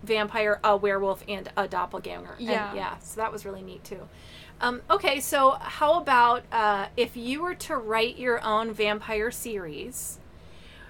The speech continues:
Speaker 1: what do you think, what do you think your series would be about? Like, how would you make it original?
Speaker 2: Um, I, that's a good question. I have no idea. Um, I'm not really a writer. I'm not super creative. I'd say, like,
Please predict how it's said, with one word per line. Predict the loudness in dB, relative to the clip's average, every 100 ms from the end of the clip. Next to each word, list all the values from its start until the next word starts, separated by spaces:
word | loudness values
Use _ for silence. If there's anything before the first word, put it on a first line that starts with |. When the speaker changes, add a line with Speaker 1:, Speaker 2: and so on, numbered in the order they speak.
| -20 -12
Speaker 1:
what | 4 4 4 0
do | -6
you | -6
think, | -2 -2 -2 -8
what | -4 -2 -2
do | -6
you | -6
think | -6 -4
your | -4
series | 0 0 0
would | -2 -4
be | -4
about? | -2 -4 -4
Like, | -6
how | -4 -4
would | -4 -6
you | -6
make | -4 -2
it | -4
original? | -6 -8 -10 -10 -10 -12 -14 -18 -20 -20 -18 -6
Speaker 2:
Um, | -4 -2 -2 -2 -4 -8
I, | -10 -12 -14 -20 -20 -20 -14 -6
that's | -6 -6
a | -6
good | -6 -4
question. | -10 -8 -10 -10 -10
I | -10 -8
have | -8 -10
no | -10 -8 -8
idea. | -8 -10 -10 -12 -12 -8
Um, | -6 -6 -8 -10
I'm | -10 -8
not | -6 -6
really | -6 -8 -8
a |
writer. | -6 -8 -8 -10 -12
I'm | -12 -10 -6
not | -6 -8
super | -12 -14
creative. | -12 -12 -10 -12 -14 -16 -10
I'd | -8 -8
say, | -10 -12 -12 -14 -18 -18 -20 -16 -10
like, | -8 -8 -10